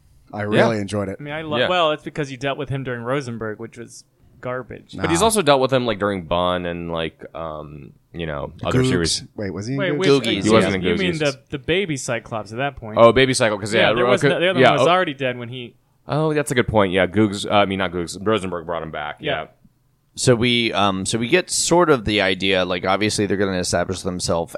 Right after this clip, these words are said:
Speaker 4: as a separate nation, and then this drug is supposed to sort of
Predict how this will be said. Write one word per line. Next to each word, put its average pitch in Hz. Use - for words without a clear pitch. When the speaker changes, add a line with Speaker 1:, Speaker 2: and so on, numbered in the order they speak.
Speaker 4:
as 90
a 80
separate 92
nation, 87
and 98
then 90
this 104
drug 110
is 101
supposed 101
to 101
sort 90
of 80